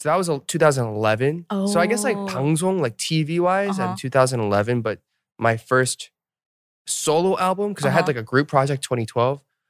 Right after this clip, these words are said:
Speaker 1: but then, like, my first solo album was twenty thirteen.
Speaker 2: You were in a group?
Speaker 1: It was, like, literally after the show
Speaker 2: Uh-huh.
Speaker 1: ended in, like, April of twenty twelve, my mentor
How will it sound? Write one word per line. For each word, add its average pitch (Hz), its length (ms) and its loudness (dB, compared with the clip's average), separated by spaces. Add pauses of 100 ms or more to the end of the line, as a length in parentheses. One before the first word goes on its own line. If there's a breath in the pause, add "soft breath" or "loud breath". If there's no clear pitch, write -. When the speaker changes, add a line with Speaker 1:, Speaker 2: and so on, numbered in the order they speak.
(140)
Speaker 1:
but 127 80 -4
then, 127 140 2
like, 117 140 0
my 117 80 -4
first 135 400 2
solo 127 280 2
album 107 220 -4
was 107 140 -4
twenty 110 280 -4
thirteen. - 520 -4 (420)
Speaker 2:
You 233 180 0
were 330 60 0
in 440 140 0
a 277 60 2
group? 196 440 -2 (100)
Speaker 1:
It 147 60 0
was, 165 200 2
like, 151 160 0
literally 190 640 -2 (240)
after 151 340 0
the 139 100 0
show 127 540 0 (160)
Speaker 2:
Uh-huh. 185 320 0
Speaker 1:
ended 131 300 0
in, 113 280 -2
like, 107 220 0
April 120 320 0
of 113 60 2
twenty 110 240 -2
twelve, 107 460 0
my 120 260 0
mentor 127 600 -2